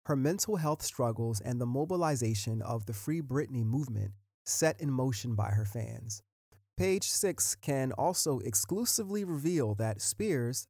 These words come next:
thirty-nine, is also quietly working on her own documentary about her life, said in her own words,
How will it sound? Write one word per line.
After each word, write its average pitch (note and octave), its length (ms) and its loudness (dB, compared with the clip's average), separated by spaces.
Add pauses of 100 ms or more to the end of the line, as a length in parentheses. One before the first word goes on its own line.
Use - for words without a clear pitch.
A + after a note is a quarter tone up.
thirty-nine, A#2+ 680 0 (440)
is D3+ 320 4
also D#3+ 560 2
quietly F3+ 640 -2
working D3+ 440 0
on C3 120 -2
her B2 300 0
own D3+ 240 2
documentary A#2+ 720 2
about G#2 300 -2
her G#2 100 2
life, A2 460 -4 (340)
said C#3+ 400 2
in C3 160 -2
her A2+ 180 2
own E3+ 280 2
words, G#2 460 -2